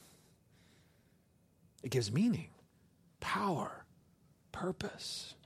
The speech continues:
and joy. What he is saying is that his relationship is foundational to experiencing life. "I am the light of the world. I am the sun that shines.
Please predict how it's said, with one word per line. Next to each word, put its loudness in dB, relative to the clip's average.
and -10
joy. 0
What 2
he 6
is 2
saying 0
is -8
that -10
his 0
relationship -2
is -8
foundational -10
to -6
experiencing -6
life. -8
"I -2
am 0
the 2
light -2
of -4
the -4
world. -8
I 2
am 4
the 4
sun 2
that -2
shines. -2